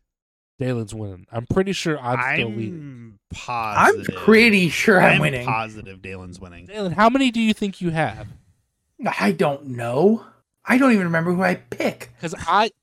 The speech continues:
Speaker 1: I feel like
Speaker 2: He got, he's got a couple from Calvin. He's got at least one from Paige.
Speaker 1: Yeah,
Speaker 3: And
Speaker 1: but
Speaker 3: Tatar.
Speaker 2: He's got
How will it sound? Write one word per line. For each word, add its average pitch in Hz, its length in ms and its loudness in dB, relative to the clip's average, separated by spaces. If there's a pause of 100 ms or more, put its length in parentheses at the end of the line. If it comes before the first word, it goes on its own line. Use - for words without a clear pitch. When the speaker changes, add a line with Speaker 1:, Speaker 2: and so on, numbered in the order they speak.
(120)
Speaker 1:
I 190 180 4
feel 240 580 -2
like 104 440 -10
Speaker 2:
He 175 300 -2
got, 196 360 0
he's 170 320 -4
got 180 220 2
a 160 60 -2
couple 175 280 -2
from 170 160 -8
Calvin. 123 520 -2
He's 127 260 -8
got 131 160 -2
at 123 80 -6
least 117 200 -8
one 127 420 -8 (500)
from 117 360 -14
Paige. 95 600 -12 (300)
Speaker 1:
Yeah, 175 180 -6
Speaker 3:
And 160 120 0
Speaker 1:
but 151 140 0
Speaker 3:
Tatar. 151 480 0
Speaker 2:
He's 123 260 -10
got 123 340 -4